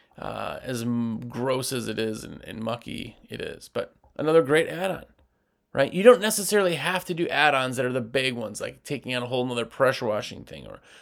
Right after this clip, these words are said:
roof cleaning, having all the S H and everything that goes along with that. If you're not ready for that,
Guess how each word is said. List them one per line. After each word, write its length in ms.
roof 360
cleaning, 280
having 320
all 80
the 100
S 220
H 240
and 80
everything 260
that 140
goes 120
along 280
with 100
that. 160
If 100
you're 120
not 180
ready 180
for 120
that, 380